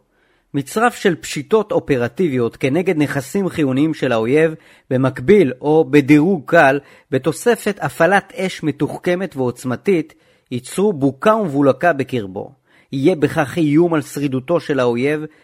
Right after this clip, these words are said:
בנוסף לפגיעה תפקודית קשה, שכן נפגע בנכסי צאן ברזל שברשותו. בעניין זה יש להזכיר כי היוזמה היא משחק סכום אפס,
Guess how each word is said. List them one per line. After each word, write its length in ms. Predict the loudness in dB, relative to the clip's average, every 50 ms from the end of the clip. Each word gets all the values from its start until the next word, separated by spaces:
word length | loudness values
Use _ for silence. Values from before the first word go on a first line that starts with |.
| _ _ -6
בנוסף 640 | -4 -2 -2 -4 -6 -2 0 2 2 2 0 -2 -10 _ _ _ _ -4
לפגיעה 480 | -4 -4 -4 -6 -2 2 4 4 4
תפקודית 640 | 2 0 -4 -6 -6 -4 -4 -4 -2 -2 -2 -6 -4
קשה, 400 | -6 -8 -8 -6 -6 -4 -4 -6 -8 _ _ _ _ _ _
שכן 340 | -4 -4 -2 0 0 0
נפגע 380 | 0 0 -2 0 2 4 4 4
בנכסי 460 | 4 2 2 0 -2 -2 -2 -2 -2
צאן 340 | -4 -2 -2 -2 0 0 2
ברזל 340 | 0 0 0 2 0 0 0
שברשותו. 800 | 0 -4 -4 -2 -2 -4 -4 -6 -8 -6 -2 -2 -2 -2 -4 _ _ _ _ _ _ _ _ -2
בעניין 440 | 0 2 2 2 2 2 2 0 0
זה 140 | 0 0
יש 280 | 0 2 2 0 0 2
להזכיר 480 | 2 2 2 0 -2 -2 -2 -2 -2 -2
כי 160 | -2 -2 0
היוזמה 760 | 0 0 0 0 0 0 -2 -2 -4 -2 -2 0 0 -2 -4 -6 _ _ _ _ -8
היא 180 | -4 -2 0 0
משחק 440 | 0 -2 -4 -4 -4 -4 -4 -4 -4
סכום 380 | -8 -10 -6 -2 -2 -2 -2 -2
אפס, 580 | -4 -4 -4 -4 -4 -6 -6 -6 -10 -16 -20